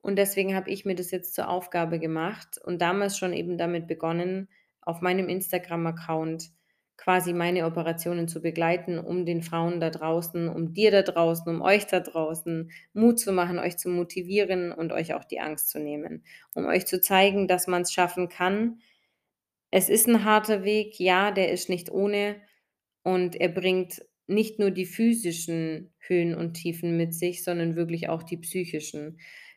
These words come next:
Das ist wahnsinnig herausfordernd, jeden einzelnen Tag mit dieser Krankheit zu leben, mit Lipödem umzugehen,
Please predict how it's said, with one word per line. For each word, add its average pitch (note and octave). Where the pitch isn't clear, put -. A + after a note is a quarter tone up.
Das F3+
ist F3+
wahnsinnig G3+
herausfordernd, A3+
jeden G3+
einzelnen F#3+
Tag G3
mit F#3
dieser F3+
Krankheit F3
zu -
leben, A3+
mit F3
Lipödem F#3
umzugehen, A3+